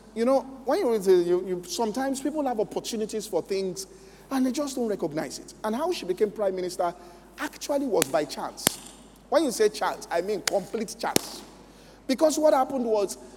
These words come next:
around nineteen seventy-three, they asked her in an interview where she became the second woman to be appointed into the cabinet in Britain. All right, second woman ever to be a minister.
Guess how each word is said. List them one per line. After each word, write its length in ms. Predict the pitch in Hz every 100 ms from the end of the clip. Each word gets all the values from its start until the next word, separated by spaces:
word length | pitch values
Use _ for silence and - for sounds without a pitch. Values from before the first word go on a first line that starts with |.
| -
around 300 | 196 240 302
nineteen 260 | 269 262 269
seventy-three, 480 | 247 214 190 233 247
they 160 | 196
asked 280 | 185 233 233
her 60 | 233
in 100 | 202
an 120 | 190
interview 420 | 208 226 202 214
where 160 | 208 220
she 100 | 208
became 420 | 170 - 220 208
the 80 | 160
second 420 | - 214 220 220
woman 300 | 202 196 190
to 80 | 175
be 80 | 160
appointed 440 | - 190 202 190
into 160 | 156 151
the 60 |
cabinet 500 | 151 180 170 185 180
in 100 | 160
Britain. 340 | 147 185 208 - - - - - - - - -
All 100 | 190
right, 260 | 165 180 196
second 280 | - 208 220
woman 260 | 208 202
ever 280 | 202 196 196 - - -
to 120 | -
be 120 | 160
a 40 | 160
minister. 500 | 156 214 214 -